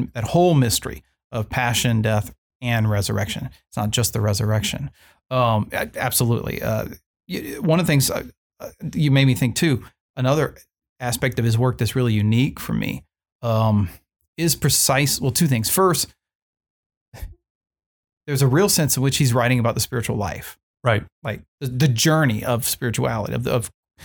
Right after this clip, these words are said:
Speaker 1: walking with Christ, of discipleship. But what's unique is that he does it as a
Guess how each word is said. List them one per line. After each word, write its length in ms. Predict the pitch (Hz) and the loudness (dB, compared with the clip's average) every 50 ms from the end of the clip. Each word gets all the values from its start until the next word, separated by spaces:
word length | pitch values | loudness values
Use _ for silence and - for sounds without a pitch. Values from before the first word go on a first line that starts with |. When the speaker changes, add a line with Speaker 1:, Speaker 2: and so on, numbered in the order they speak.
| - _ _ _ - | -20 _ _ _ -8
Speaker 1:
walking 560 | - 131 123 135 143 151 147 - 160 147 139 | -4 0 2 4 4 4 4 2 2 2 4
with 160 | 135 135 - | 2 2 0
Christ, 260 | - 143 120 120 - | -2 -2 -2 -2 -2
of 60 | 120 | -2
discipleship. 640 | 120 123 - - 120 117 127 131 110 - - - - - - _ _ _ _ _ _ _ - | -2 -2 0 0 0 0 0 -2 -2 -2 -2 -4 -6 -8 -18 _ _ _ _ _ _ _ -6
But 160 | 147 143 139 | -6 -4 0
what's 260 | 143 151 139 - - 143 | 0 0 0 2 2 4
unique 640 | 135 131 131 139 165 254 311 262 165 - - - | 6 6 8 8 6 6 6 4 2 0 0 -2
is 240 | 127 127 - - - _ _ _ _ - | -2 -2 -2 -4 -6 _ _ _ _ -6
that 100 | 123 123 | -4 -2
he 140 | 123 135 - - _ | -2 -2 -4 -8 _
does 180 | - 135 135 131 | -4 -2 0 2
it 100 | 135 120 | 2 2
as 140 | 117 110 101 | 0 0 -2
a 100 | 98 | -4